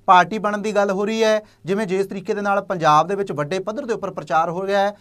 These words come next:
ਭਾਈ ਅੰਮ੍ਰਿਤਪਾਲ ਸਿੰਘ ਖਾਲਸਾ ਹੋਰਾਂ ਦੀ ਸੋਚ ਦੇ ਨਾਲ ਨੌਜਵਾਨ ਵਰਗ ਜਿਹੜਾ ਉਹ ਜੁੜਦਾ ਨਜ਼ਰ ਆ ਰਿਹਾ ਹੈ, ਕਿਤੇ ਇਹ ਦੇਖ ਕੇ ਮਨ ਤਾਂ ਨਹੀਂ ਲਲਚਾ ਰਿਹਾ ਹੋਰਨਾਂ ਪਾਰਟੀਆਂ ਦੇ ਕਿ ਭਾਈ ਇਹਨਾਂ ਦੇ ਹੱਕ ਦੇ ਵਿੱਚ ਪਹਿਲਾਂ ਬਿਆਨ ਦੇਣੇ ਸ਼ੁਰੂ ਕਰੋ,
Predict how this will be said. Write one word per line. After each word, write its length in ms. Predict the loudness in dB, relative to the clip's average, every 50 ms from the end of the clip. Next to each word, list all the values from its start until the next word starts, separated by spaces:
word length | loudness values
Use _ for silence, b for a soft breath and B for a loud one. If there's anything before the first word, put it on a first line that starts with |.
| b b b b
ਭਾਈ 180 | 2 2 2
ਅੰਮ੍ਰਿਤਪਾਲ 440 | 2 0 -4 -4 -2 0 0 0 0
ਸਿੰਘ 160 | -4 -6 -6
ਖਾਲਸਾ 340 | -4 -2 -2 -2 -2 -2 -2
ਹੋਰਾਂ 160 | -2 -2 -4
ਦੀ 100 | -4 -6
ਸੋਚ 280 | -6 -4 -4 -4 -4 -6
ਦੇ 100 | -6 -4
ਨਾਲ 200 | -2 -2 -2 0
ਨੌਜਵਾਨ 360 | 0 -2 -2 -2 -4 -4 -4
ਵਰਗ 160 | -4 -4 -4
ਜਿਹੜਾ 300 | -6 -4 -2 -2 -2 -2 -2
ਉਹ 120 | -4 -4
ਜੁੜਦਾ 300 | -2 -2 -2 -2 -2 -2
ਨਜ਼ਰ 220 | -2 -2 -2 0 2
ਆ 100 | 2 2
ਰਿਹਾ 180 | 4 2 2
ਹੈ, 60 | 0 0 -4 B B B B B B
ਕਿਤੇ 180 | -4 -2 -2 -2 -2 0
ਇਹ 220 | 0 0 0 0
ਦੇਖ 280 | 2 2 2 2 2 2
ਕੇ 80 | 0
ਮਨ 240 | 0 0 -2 -4 -4
ਤਾਂ 100 | -4 -4
ਨਹੀਂ 100 | -2 -2
ਲਲਚਾ 380 | -2 -2 -2 0 0 2 2 2
ਰਿਹਾ 160 | 2 2 2
ਹੋਰਨਾਂ 340 | 2 2 0 0 0 -2 -4
ਪਾਰਟੀਆਂ 400 | -2 -2 -2 -2 -2 -6 -6 -6
ਦੇ 80 | -6
ਕਿ 100 | -6 -6
ਭਾਈ 240 | -4 -2 -2 -2 -2
ਇਹਨਾਂ 140 | -2 -4 -4
ਦੇ 80 | -4 -2
ਹੱਕ 240 | -2 -4 -4 -6
ਦੇ 80 | -8 -8
ਵਿੱਚ 140 | -8 -8 -8
ਪਹਿਲਾਂ 260 | -8 -6 -6 -6 -6
ਬਿਆਨ 240 | -4 -4 -4 -4 -4
ਦੇਣੇ 160 | -6 -6 -8
ਸ਼ੁਰੂ 180 | -6 -8 -6 -2
ਕਰੋ, 340 | 0 0 0 0 0 -4